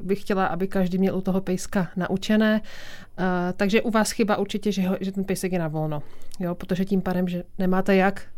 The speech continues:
to, tam udělat tu zdravou korekci, aby se toho pejska dostala k sobě.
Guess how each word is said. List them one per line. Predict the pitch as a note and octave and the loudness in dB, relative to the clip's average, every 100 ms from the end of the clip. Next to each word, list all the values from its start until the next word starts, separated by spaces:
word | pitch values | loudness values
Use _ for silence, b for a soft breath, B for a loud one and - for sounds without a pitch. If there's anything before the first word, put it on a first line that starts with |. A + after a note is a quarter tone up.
| - | -2
to, | G3+ F#3 - | -2 0 -2
tam | G#3 | -2
udělat | F#3 F#3+ F3+ | 2 2 0
tu | F#3 | 0
zdravou | F3+ G3 G3 G3+ | 0 2 4 2
korekci, | G3+ G#3 G3 - A3+ | 0 0 0 -2 -2
aby | - F2+ - | -2 -4 -6
se | - F3 | -8 -4
toho | F3+ F3 | -2 -2
pejska | E3+ E3 - | -4 -6 -4
dostala | E3+ D#3 E3+ D#3 | -4 -2 -4 -4
k | - | -6
sobě. | D3+ C#3+ | -6 -6